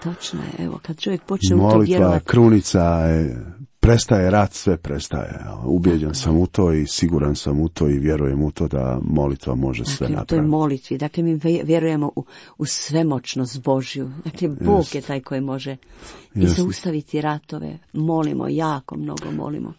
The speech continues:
Speaker 2: A,
Speaker 1: za
Speaker 2: ja
Speaker 1: rat.
Speaker 2: sam mislio da sam sposoban prije, ono, bio sam mlad i jak i mislio sam da sam sposoban, a od kad je me Bog dotakao, onda sam skužio da, da to nije moja sposobnost, da je me Bog spasio, Bog je me,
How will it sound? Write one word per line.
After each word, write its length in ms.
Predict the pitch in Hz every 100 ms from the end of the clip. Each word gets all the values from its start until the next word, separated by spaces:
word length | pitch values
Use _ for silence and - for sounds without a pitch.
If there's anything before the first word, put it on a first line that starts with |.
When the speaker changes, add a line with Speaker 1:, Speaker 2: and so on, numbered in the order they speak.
| -
Speaker 2:
A, 260 | - 78 78
Speaker 1:
za 80 | 92
Speaker 2:
ja 60 |
Speaker 1:
rat. 80 | 110
Speaker 2:
sam 200 | - 101
mislio 280 | 110 - 98
da 100 | 90
sam 280 | - 87 82
sposoban 640 | - 101 - 90 78 73
prije, 360 | - 82 69 67
ono, 300 | 69 65 67
bio 240 | 67 71
sam 240 | - 73 71
mlad 540 | 76 92 85 78 -
i 140 | 65 62 62
jak 600 | 78 76 73 67 65 -
i 280 | 57 52 50 50 92 - _ _ - - - - - - -
mislio 280 | 80 - 92
sam 180 | - 90
da 100 | 90
sam 160 | 95
sposoban, 720 | 85 - 92 - 82 73 73 80
a 160 | 78
od 120 | 82
kad 180 | - 87
je 60 | 87
me 140 | 90
Bog 320 | 85 92 98
dotakao, 520 | 90 95 107 - 92 90
onda 160 | 85
sam 360 | - 82 78 76 - _ _ -
skužio 540 | - - 110 110 101
da, 400 | 87 92 92 85
da 140 | 87 90
to 200 | - 104
nije 180 | 107 107
moja 220 | 110 107
sposobnost, 720 | - 95 - 101 95 87 80
da 60 | 80
je 60 | 85
me 120 | 90
Bog 440 | 80 85 117 98 87
spasio, 580 | - 82 80 - -
Bog 380 | 73 78 92 80
je 80 | 76
me, 240 | 71 67